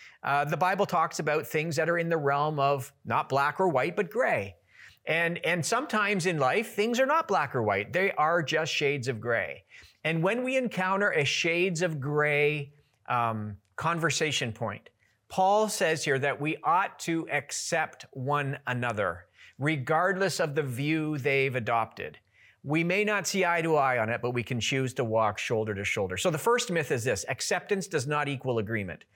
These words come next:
Um, we can accept one another even when we disagree. All right, myth number two is this. Track with me on this one. Here's a second myth.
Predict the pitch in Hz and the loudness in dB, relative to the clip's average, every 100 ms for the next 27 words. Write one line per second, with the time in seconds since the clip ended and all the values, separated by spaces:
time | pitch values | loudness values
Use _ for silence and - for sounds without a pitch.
0 | - - _ - 113 110 113 110 127 123 | -20 -20 _ -4 0 0 -2 -6 -6 -2
1 | 147 175 - 170 160 160 156 143 _ _ | 0 0 -2 -2 0 -2 -4 -10 _ _
2 | _ 131 - - 131 123 - 127 120 117 | _ -6 -4 -2 -2 -4 -4 -4 -2 0
3 | 117 120 - 143 151 139 151 151 147 110 | 0 -2 -6 -4 -2 -2 -2 -4 -6 -2
4 | 123 120 117 107 98 107 90 87 87 - | 0 -2 -4 -4 -4 -4 -8 -8 -10 -4
5 | 151 127 - 190 208 202 - 180 170 127 | -2 -2 -2 -2 0 0 0 2 2 2
6 | 104 - - _ _ _ _ - - - | -2 -4 -12 _ _ _ _ -20 -8 -2
7 | 196 - 170 180 156 147 107 92 - - | 0 0 0 0 0 -2 -4 -8 -12 -20
8 | - - - _ - 117 139 190 175 170 | -20 -20 -20 _ -6 -2 2 4 4 2
9 | 165 - 98 85 | 0 0 -4 -6